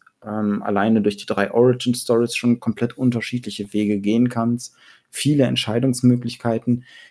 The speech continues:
Die Batman-Spiele haben keine Entscheidungsmöglichkeiten. Du hast dein, deine fest definierte Geschichte,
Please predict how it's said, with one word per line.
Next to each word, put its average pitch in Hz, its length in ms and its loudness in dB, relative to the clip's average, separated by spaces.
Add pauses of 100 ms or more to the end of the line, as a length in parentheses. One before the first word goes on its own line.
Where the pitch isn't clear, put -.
Die 113 80 -4
Batman-Spiele 151 920 -2
haben 123 600 0 (500)
keine 113 340 2
Entscheidungsmöglichkeiten. - 1080 -8 (260)
Du 101 160 -2
hast 110 260 -4
dein, 101 440 -4
deine 101 220 -2
fest 127 340 -6
definierte 107 520 -2
Geschichte, 208 640 -2